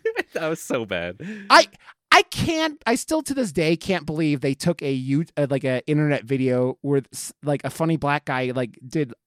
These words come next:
Speaker 2: dubbing of the Juggernaut and then had a, a Brit named Vinnie Jones say in as, as serious as fashion as possible, "Don't you know who I am? I'm the Juggernaut, bitch."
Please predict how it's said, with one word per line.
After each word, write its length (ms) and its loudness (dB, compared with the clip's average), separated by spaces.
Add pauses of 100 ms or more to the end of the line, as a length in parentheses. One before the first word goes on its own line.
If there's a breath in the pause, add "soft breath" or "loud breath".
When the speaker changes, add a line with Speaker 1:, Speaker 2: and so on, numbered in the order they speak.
(120)
Speaker 2:
dubbing 480 0
of 320 -6
the 100 -4
Juggernaut 580 -2 (420 soft breath)
and 160 2
then 180 4
had 320 0 (180)
a, 260 0 (1040 soft breath)
a 160 2 (320)
Brit 460 0 (180)
named 260 2
Vinnie 340 2
Jones 640 2 (160)
say 540 0 (260)
in 140 2
as, 320 -2
as 140 0
serious 580 0
as 240 -4
fashion 420 -2
as 100 -4
possible, 560 -4 (680 soft breath)
"Don't 200 6
you 80 0
know 120 6
who 140 12
I 220 6
am? 360 6
I'm 140 0
the 80 0
Juggernaut, 480 6
bitch." 240 0